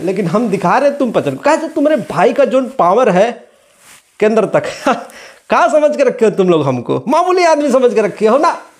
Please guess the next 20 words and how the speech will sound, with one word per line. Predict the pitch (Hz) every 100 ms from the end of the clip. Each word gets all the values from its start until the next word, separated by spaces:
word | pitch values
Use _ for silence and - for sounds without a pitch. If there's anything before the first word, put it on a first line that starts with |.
| _ _ _
हम | 156 185 185
चाहेंगे | 233 220 233 311 311
ना | 269 370 302 - - - - 160
तो | 160 165 170
उखाड़ | 160 180 185
नहीं | 190
पाएंगे | - 180 180 160
कुछ | 175 185
एक | 151
बार। | 165 175 143 - - - -
तो | 202
ये | 208 240
real | 220 226 220
time | 214 208
views | 160 196
चल | - 185
रहा | 170
है | 160
गाने | 139 131 123
पे। | 131